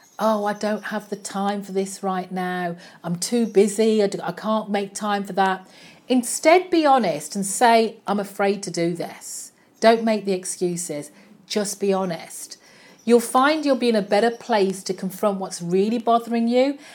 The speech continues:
and increase your chances of moving forward. Number eight,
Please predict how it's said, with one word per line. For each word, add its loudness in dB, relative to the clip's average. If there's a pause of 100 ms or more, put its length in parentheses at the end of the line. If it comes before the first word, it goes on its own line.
(180)
and 0
increase -2
your 2
chances -4
of -2
moving -8
forward. -6 (2250)
Number 6
eight, 4